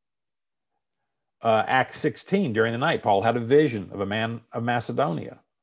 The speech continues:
Acts eighteen, at, you know, Corinth, one night, the Lord spoke to Paul in a vision. Acts twenty-two, when he was in Jerusalem, after his third missionary journey, he was praying, "And I fell into a trance, saw the Lord speaking to me." So,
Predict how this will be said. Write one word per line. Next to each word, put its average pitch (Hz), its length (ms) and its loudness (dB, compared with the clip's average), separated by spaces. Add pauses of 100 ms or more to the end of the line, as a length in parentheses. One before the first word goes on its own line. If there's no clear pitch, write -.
(720)
Acts 123 340 0
eighteen, 143 720 -2 (120)
at, 107 220 -8 (100)
you 110 80 -10
know, 101 180 -6
Corinth, 131 500 0
one 120 260 -2
night, 135 320 -2 (300)
the 113 60 -2
Lord 123 220 6
spoke 170 300 0
to - 80 -10
Paul 151 220 6
in 156 100 -4
a 165 60 2
vision. 143 760 -2 (1200)
Acts - 280 0
twenty-two, 160 640 4
when 107 160 -2
he 107 60 -2
was 113 120 0
in 123 160 -2
Jerusalem, 123 640 2 (1300)
after 123 240 0
his 110 100 -2
third 127 240 4
missionary 127 400 -2
journey, 139 300 0
he - 20 2
was 104 100 2
praying, 139 460 2
"And 92 80 -6
I 101 80 0
fell 123 220 2
into 117 140 0
a 113 40 -2
trance, 123 360 -4
saw 120 160 0
the 123 60 4
Lord 123 200 2
speaking 131 340 -2
to 127 80 -4
me." 131 160 -2
So, 123 460 4